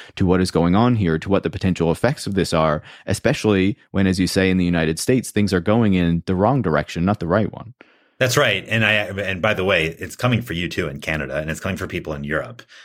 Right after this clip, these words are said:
Speaker 2: where cars are shifting more toward S U Vs. They're getting heavier. Infotainment is a problem in lots of places. So I don't think you should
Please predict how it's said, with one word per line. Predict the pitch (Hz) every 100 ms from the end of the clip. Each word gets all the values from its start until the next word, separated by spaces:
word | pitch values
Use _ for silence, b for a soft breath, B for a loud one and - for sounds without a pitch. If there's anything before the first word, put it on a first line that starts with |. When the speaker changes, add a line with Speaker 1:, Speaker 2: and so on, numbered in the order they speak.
| B
Speaker 2:
where | 85 82 78
cars | 78 92 92 87
are | 87
shifting | - 92 92 82
more | 85 92
toward | - 104
S | 90 87
U | 98
Vs. | 80 78 73
They're | 76
getting | 73 76 101
heavier. | 101 92 85 85 80 80 78 B B B B
Infotainment | 85 95 104 110 101 95
is | 92
a |
problem | - 90 90 92 92 87
in | 82 82
lots | 87 90 80
of | -
places. | 76 71 73 71
So | - 76 73 71 -
I | 85
don't | 87 95
think | - 95 82
you | 85
should | - 85 76 -